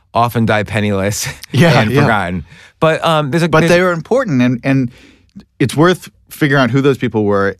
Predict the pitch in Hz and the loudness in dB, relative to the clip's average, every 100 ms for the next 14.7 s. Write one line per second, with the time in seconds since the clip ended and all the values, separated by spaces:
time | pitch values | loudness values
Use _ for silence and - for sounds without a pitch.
0 | - 113 107 - 120 127 120 110 113 107 | -4 -2 -2 -2 0 2 2 0 -4 -4
1 | 107 117 123 131 120 104 90 95 85 78 | 0 2 2 0 0 -2 -4 -8 -8 -8
2 | 90 78 80 80 - 85 85 98 107 95 | -8 -8 -12 -12 -12 -12 -10 -8 -4 -4
3 | 95 107 98 110 117 120 107 123 131 139 | 0 0 0 2 2 2 -2 -4 -4 -4
4 | 120 165 165 - 143 135 127 - 117 139 | -2 0 0 2 0 0 -2 -2 0 0
5 | - 113 107 104 110 107 98 92 113 120 | 0 0 2 0 0 -2 -4 -2 0 0
6 | 82 104 - - _ _ 104 98 - 107 | -2 -6 -10 -16 _ _ -4 -2 0 0
7 | 110 110 101 95 104 98 101 87 - _ | 0 -2 -4 -4 -2 0 0 -2 -6 _
8 | _ _ 101 90 - 101 92 - 87 98 | _ _ -2 -2 -4 -6 -6 -6 -2 0
9 | 113 110 92 92 92 - - 107 98 95 | 2 0 -2 -2 -4 -6 -2 0 0 -2
10 | 92 92 101 - 92 117 90 78 - - | -4 -6 -6 -4 -2 -2 -2 -6 -14 -16
11 | - 87 110 110 101 - _ - 110 107 | -12 -8 -2 -2 -2 -8 _ -18 -8 -2
12 | 131 123 107 107 175 120 98 90 - - | 0 0 0 -2 -2 -2 -2 -6 -18 -10
13 | 123 117 120 110 98 92 92 90 104 - | -8 -6 -2 -2 -2 -4 -6 -8 -10 -14
14 | _ _ _ - 185 175 | _ _ _ 0 0 0